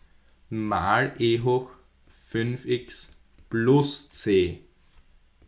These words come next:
Beispiel eins a. Ermittle das unbestimmte Integral der Funktion f.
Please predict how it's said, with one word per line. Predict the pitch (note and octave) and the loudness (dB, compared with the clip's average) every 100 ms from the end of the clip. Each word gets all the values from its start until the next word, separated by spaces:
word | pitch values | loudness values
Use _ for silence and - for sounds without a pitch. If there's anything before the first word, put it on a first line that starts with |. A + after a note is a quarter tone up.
| _ _ _ _ _ _ _ _ _ _ - | _ _ _ _ _ _ _ _ _ _ -2
Beispiel | F#2 G2+ A#2+ - E3 | 2 2 0 0 0
eins | D#3+ A#2 B2+ C#3+ - | 2 -2 -4 -4 -2
a. | C#3 C3+ A#2 - | 4 4 2 -2
Ermittle | G#2+ A2 B2 D#3+ A3+ | -4 0 2 2 2
das | F3+ D3+ | 0 0
unbestimmte | - C3+ E3+ F#3 F3 E3 E3 E3 | -2 -2 0 -2 -2 0 0 2
Integral | C3+ C3+ B2 - - G#2 G2+ A#2+ F3+ - _ _ - | -2 -2 -4 -6 -8 4 6 6 2 -6 _ _ 0
der | B2 | 0
Funktion | B2+ C#3 C3+ - B2+ B2 C3 - | 2 -2 -2 -4 -2 0 0 -2
f. | C3 B2+ | -4 -4